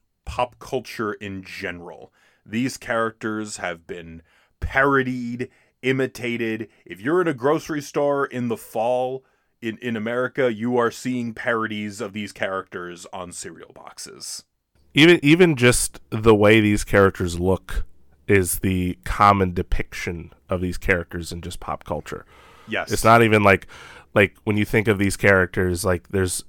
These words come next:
Speaker 2: different interpretations based on the writers or based, like, maybe they wanna get more close to the source material, whatever. But when you think of these characters,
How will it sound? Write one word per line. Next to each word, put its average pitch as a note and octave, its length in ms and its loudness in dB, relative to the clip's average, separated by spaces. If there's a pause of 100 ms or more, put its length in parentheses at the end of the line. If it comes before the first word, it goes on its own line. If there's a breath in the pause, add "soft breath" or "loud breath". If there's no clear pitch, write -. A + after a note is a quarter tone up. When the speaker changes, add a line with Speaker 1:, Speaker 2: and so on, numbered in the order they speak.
Speaker 2:
different G2+ 320 0
interpretations F2+ 720 -2
based F2+ 240 -2
on F2+ 60 -8
the F2 80 -8
writers E2+ 500 -6
or F2 40 -8
based, E2+ 240 -6
like, F#2 200 -10
maybe F2 200 -6
they F2 100 -6
wanna F2 220 -8
get F2 280 -12
more F2 140 -6
close F2+ 340 -4
to G2 100 -6
the F2 220 -4
source - 360 0
material, F2 340 -6
whatever. F2 340 -6
But E2 280 -10
when F#2 100 -8
you A2 220 0
think B2+ 320 0
of G#2 100 0
these G#2+ 220 0
characters, F2+ 800 0